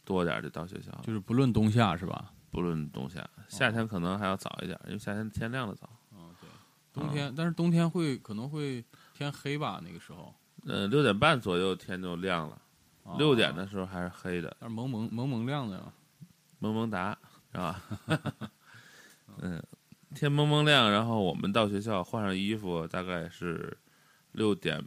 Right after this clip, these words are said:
Speaker 1: 半左右，天基本就可以玩了，那个时候。
Speaker 2: 啊。
Speaker 1: 然后你这时候出去，呃，活动活动，换换衣服，换换鞋，跑一跑，然后凑好，凑好八个人，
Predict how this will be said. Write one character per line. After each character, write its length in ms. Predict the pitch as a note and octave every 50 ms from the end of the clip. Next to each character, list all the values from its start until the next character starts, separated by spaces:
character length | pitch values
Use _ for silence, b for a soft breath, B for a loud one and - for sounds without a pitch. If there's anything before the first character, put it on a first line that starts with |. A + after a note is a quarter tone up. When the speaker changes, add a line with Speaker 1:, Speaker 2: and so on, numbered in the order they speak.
| - -
Speaker 1:
半 320 | - G#2+ G#2 G2 F2 E2+ D#2+
左 160 | - D#2 D#2
右， 200 | F2+ F#2 F2+ E2+
天 360 | - - - - G#2+ G#2 G2+
基 120 | G2+ G#2
本 180 | G2 F#2+ D#2 E2
就 80 | E2+ F2
可 160 | - - G#2
以 60 | G#2
玩 320 | F#2 D#2+ C#2 C2+ D2+ G#2+
了， 80 | A#2 G#2
那 60 | F2
个 100 | E2 F2
时 100 | - - -
候。 220 | - - - G#2
Speaker 2:
啊。 100 | F#2+ F2 E2+ - b b b b b b b
Speaker 1:
然 160 | - F2+ G#2
后 180 | G#2 G2+ F#2+ F#2
你 240 | F2+ F2+ F2+ F#2 F2+
这 160 | F2+ G#2 G2+
时 120 | F#2+ G#2
候 100 | G2 F#2+
出 240 | F#2 - - G#2+ G2+
去， 300 | G2 G2+ F2+ E2 D#2+ D#2 - _ _ _ _ - -
呃， 300 | - - B1+ C2 D2 E2
活 340 | E2+ - - - F#2 F#2 F#2+
动 100 | G2+ G2
活 160 | F2+ F#2 E2
动， 160 | E2+ E2+ E2
换 200 | D#2+ - F#2 F2+
换 140 | F2+ F2 F2
衣 120 | F2 F#2
服， 160 | G2 F#2 F2 E2
换 160 | - F#2 F2+
换 140 | F2 F2 E2+
鞋， 320 | - B1+ D2+ E2+ F2 F2+ b b b b b b b
跑 240 | - - C2 C2 E2+
一 40 |
跑， 360 | - - - - - - C2+ D2
然 80 | E2+
后 180 | F2 F#2 E2+ E2
凑 240 | - - - F#2+ F2
好， 140 | F2 -
凑 180 | - - - F#2+
好 140 | F2+ D#2+ E2
八 220 | - F#2 F2+ F2+
个 80 | F2+ E2
人， 280 | D2+ C#2+ E2 E2 F2